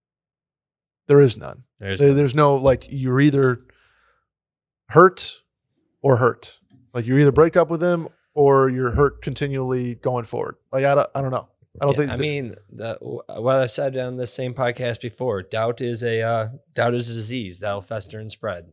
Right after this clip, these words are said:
Speaker 2: and,
Speaker 1: Ooh.
Speaker 2: and that's what, uh, that's what you got right now, and you're suspicious, and unless it gets, like, completely cured, it's, it's a hard thing to shake.
Speaker 1: Yeah, it is. Apologies there, but
Speaker 2: So.
Speaker 1: that's gonna be a,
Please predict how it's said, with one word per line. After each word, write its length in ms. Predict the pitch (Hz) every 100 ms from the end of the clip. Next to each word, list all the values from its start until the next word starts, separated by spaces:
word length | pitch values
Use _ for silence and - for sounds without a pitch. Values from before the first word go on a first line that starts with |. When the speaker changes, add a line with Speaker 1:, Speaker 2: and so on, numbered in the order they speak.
| _ 110
Speaker 2:
and, 200 | 92 90
Speaker 1:
Ooh. 200 | 123 80
Speaker 2:
and 160 | 95
that's 220 | 98 104 107
what, 120 | 101
uh, 260 | 101 101 98
that's 220 | - 107
what 160 | 113 -
you 60 |
got 200 | 110 107
right 200 | 104 101
now, 260 | 101 101 98
and 140 | 92
you're 220 | 92 92 - _
suspicious, 680 | - 104 - 104 - 101 -
and 340 | 98 92 92 - - - _ _ -
unless 340 | 104 117 -
it 60 | 123
gets, 240 | 117 113
like, 340 | 127 113 - - _ _ _ _ _
completely 600 | 131 104 - 143 131 131
cured, 560 | - 143 113 104 98 - - - - - - _ _ _ 117
it's, 180 | 107
it's 160 | - -
a 60 | 104
hard 200 | 110 101
thing 140 | 98
to 60 | -
shake. 340 | 90 - _ _ _ _ _ _ _ _ -
Speaker 1:
Yeah, 240 | 90 - - _ _ _ _ _ _ _ -
it 120 | 117
is. 340 | - - - _ _ _ _ _ _ _ _
Apologies 640 | - 123 135 120 107 - -
there, 280 | - 139 _ _ _ -
but 140 | 73
Speaker 2:
So. 180 | - 92
Speaker 1:
that's 220 | 95 117 -
gonna 180 | 117
be 240 | 113 110 110
a, 200 | 104